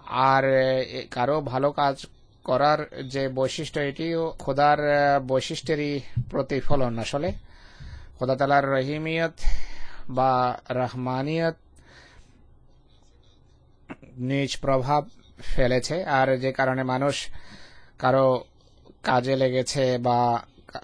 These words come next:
কারো কাজে লাগে বা, বা যার, এ, সে উপকার করেছে, তার সে প্রশংসা কুড়িয়েছে।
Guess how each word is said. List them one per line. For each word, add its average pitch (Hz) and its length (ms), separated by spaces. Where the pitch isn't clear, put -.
কারো 127 180
কাজে 127 360
লাগে 123 300
বা, 120 280
বা 123 160
যার, 131 320
এ, 123 760
সে - 180
উপকার 131 400
করেছে, 135 500
তার 135 400
সে - 180
প্রশংসা 165 460
কুড়িয়েছে। 120 600